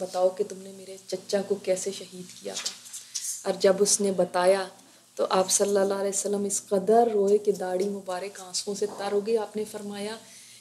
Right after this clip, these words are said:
कि वाशी मेरे सामने ना बैठा करो, मेरा गम ताज़ा हो जाता है, मेरे, यानी मुझे,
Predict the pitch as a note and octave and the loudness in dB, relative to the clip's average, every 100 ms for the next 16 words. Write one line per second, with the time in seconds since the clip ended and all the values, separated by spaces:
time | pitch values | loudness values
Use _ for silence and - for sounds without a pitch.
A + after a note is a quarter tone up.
0 | - A#3 G#3+ G#3 F3+ - A#3 G#3+ G#3 G3+ | 2 10 10 10 4 2 6 8 8 6
1 | F#3+ F#3 F#3+ F#3+ F#3 - - - - _ | 2 -2 -2 -4 -12 -14 -16 -20 -20 _
2 | _ _ - F#3+ F#3 F#3 F#3 G#3+ A3 F3+ | _ _ -4 0 0 2 0 0 0 2
3 | E3+ E3+ G#3 F#3+ F#3+ F#3+ A#3 G#3 A3 A3 | 6 6 6 2 -2 -2 -4 2 2 4
4 | G#3+ A3+ B3 A3 G#3+ G#3+ A3+ A3+ | 4 2 2 0 2 6 6 4